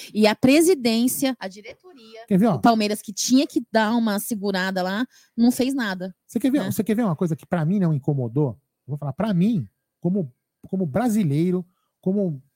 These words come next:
Speaker 2: ser humano, como, como cara que gosta de futebol. E não, e não é, e não, isso não é um, uma crítica clubista,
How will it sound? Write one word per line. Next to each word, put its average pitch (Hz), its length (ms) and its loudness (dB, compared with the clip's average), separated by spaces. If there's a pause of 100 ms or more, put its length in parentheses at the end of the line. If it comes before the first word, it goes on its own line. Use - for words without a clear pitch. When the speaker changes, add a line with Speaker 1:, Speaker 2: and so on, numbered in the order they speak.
Speaker 2:
ser - 320 -4
humano, 185 380 0
como, 214 240 -4 (160)
como 240 320 -6
cara 214 160 -2
que - 80 -10
gosta 202 200 -2
de - 20 -20
futebol. 139 500 -8 (480)
E 175 80 -4
não, 208 160 -2
e 196 100 -2
não 214 160 2
é, 226 120 2 (120)
e 190 40 0
não, 202 160 2
isso 202 180 -2
não 214 160 2
é 226 80 0
um, 214 220 -2
uma 170 160 -2
crítica 185 340 -6
clubista, 170 720 -2